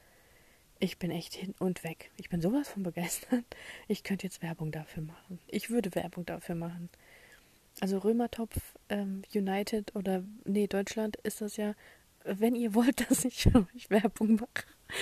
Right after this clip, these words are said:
für Dampfnudeln im Römertopf, ich bin dabei. Also das war super.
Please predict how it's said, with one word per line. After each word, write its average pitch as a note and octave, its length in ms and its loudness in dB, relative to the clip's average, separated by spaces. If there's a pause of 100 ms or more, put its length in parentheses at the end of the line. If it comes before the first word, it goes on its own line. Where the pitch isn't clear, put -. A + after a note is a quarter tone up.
(140)
für - 160 10 (100)
Dampfnudeln A#3 560 2
im G3+ 140 -2
Römertopf, F3+ 500 -4
ich - 180 -12
bin D#3 160 -6
dabei. - 260 -8 (600)
Also F3+ 220 -2
das - 320 -8
war - 220 -6 (680)
super. F3+ 320 -4